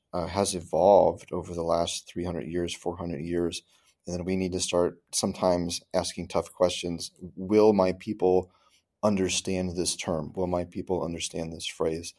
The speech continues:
And if, if, if the answer is, a-, and this, this is very subjective,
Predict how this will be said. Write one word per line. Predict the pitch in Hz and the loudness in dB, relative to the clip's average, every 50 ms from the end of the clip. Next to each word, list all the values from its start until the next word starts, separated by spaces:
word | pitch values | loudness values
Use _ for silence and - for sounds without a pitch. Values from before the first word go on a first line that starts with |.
| _ _ - - - - - - - - _ _ _ _ _ _ _ _ _ _ _ _ _ _ _ - - - - | _ _ -20 -20 -20 -20 -18 -20 -20 -20 _ _ _ _ _ _ _ _ _ _ _ _ _ _ _ -8 -8 -4 -2
And | 95 92 90 | -2 0 0
if, | 92 92 - - - - | 0 -2 -4 -8 -6 -2
if, | 95 95 92 95 - - - - - - | 0 0 0 -2 -6 -16 -20 -18 -10 -6
if | 92 87 - - | -6 -6 -6 -6
the | - 87 90 98 | -4 -2 -2 0
answer | 98 95 - - - 92 92 | 0 -2 -2 -2 0 2 2
is, | 90 90 87 - - | 2 2 0 -2 -2
a-, | - 113 - | -2 0 2
and | 110 127 123 | 2 2 2
this, | 139 143 - - - | 2 2 0 -2 -4
this | - 113 113 - | -6 -4 -2 -2
is | 123 107 | -4 -4
very | 92 104 101 117 120 | 0 2 2 2 2
subjective, | - - 92 87 104 101 104 104 - 85 76 76 - | 0 -2 -2 0 2 2 2 2 0 -6 -6 -6 -8